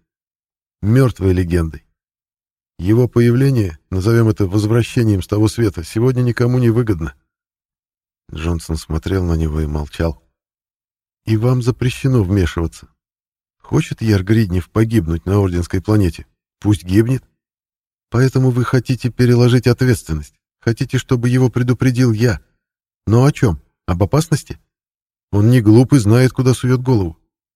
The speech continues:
Почему он послушает меня?" Генерал нахмурился, хотел было что-то сказать, но смолчал. "И потом". Данька крутанул между пальцами чайную ложку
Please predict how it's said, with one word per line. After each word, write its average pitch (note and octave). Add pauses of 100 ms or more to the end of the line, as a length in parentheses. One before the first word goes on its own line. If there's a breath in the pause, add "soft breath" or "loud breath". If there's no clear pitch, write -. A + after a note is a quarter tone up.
(300)
Почему D#3
он A2
послушает A2+
меня?" G#2 (1800)
Генерал D#2
нахмурился, F#2
хотел F#2
было F2+
что-то F2+
сказать, F2+
но E2+
смолчал. D#2 (1080)
"И B2
потом". A2+ (680)
Данька D#2+
крутанул F2
между E2+
пальцами E2+
чайную F2
ложку G#2